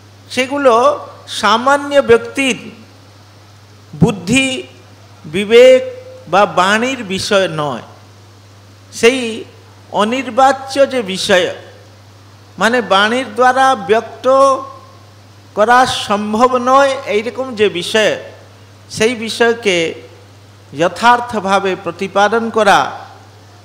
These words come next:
মাদৃশ একজন ব্যক্তির দ্বারা তো সম্ভব নয়। আর সেও একটা সংক্ষিপ্ত সময়ের মধ্যে, কারণ সভার একটা মর্যাদা আছে, সময়ে সমাপ্ত করতে হয়,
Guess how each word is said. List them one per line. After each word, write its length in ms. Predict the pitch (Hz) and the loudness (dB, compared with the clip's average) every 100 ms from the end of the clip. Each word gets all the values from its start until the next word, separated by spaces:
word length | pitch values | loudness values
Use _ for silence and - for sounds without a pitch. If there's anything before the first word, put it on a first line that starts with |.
| - | -16
মাদৃশ 640 | 151 170 190 180 226 247 262 | -4 -2 -2 -4 -8 -6 -2
একজন 580 | 254 180 175 - 202 | -2 -2 -6 -6 -6
ব্যক্তির 480 | 175 165 160 220 208 | -4 -6 -6 -12 -8
দ্বারা 600 | 180 170 170 190 - - - - - | -2 0 2 0 -4 -12 -20 -20 -14
তো 100 | 165 | -14
সম্ভব 580 | - 180 196 202 233 226 | -8 -6 -2 0 0 0
নয়। 360 | 180 165 196 - - - - - - - | -2 -2 -4 -10 -18 -20 -20 -20 -20 -6
আর 180 | 165 180 | -2 -2
সেও 640 | - 254 262 285 269 269 - - - - | -2 2 4 6 4 2 -6 -18 -20 -10
একটা 220 | 214 214 | -6 -4
সংক্ষিপ্ত 760 | 247 - 254 262 - 285 - 269 | -4 -4 -4 -6 -6 -6 0 0
সময়ের 500 | 254 220 202 226 240 | 0 -2 0 2 2
মধ্যে, 560 | 233 185 - 185 143 113 - - - - - - - | 0 -4 -4 -8 -8 -10 -18 -20 -20 -20 -20 -20 -2
কারণ 300 | 185 220 240 | 0 2 0
সভার 520 | 233 214 214 220 247 | -2 -2 0 2 2
একটা 260 | 254 - 220 | 0 0 -2
মর্যাদা 580 | 208 214 - 240 240 233 | -2 -4 -2 -2 0 0
আছে, 320 | 233 240 220 | -2 -4 -6
সময়ে 440 | - 202 214 233 226 - - - | -6 -4 -4 -4 -6 -12 -20 -20
সমাপ্ত 540 | - 196 196 262 - | -8 -2 0 0 -2
করতে 400 | - 226 - 233 | -2 -4 -2 0
হয়, 240 | 214 226 | 2 2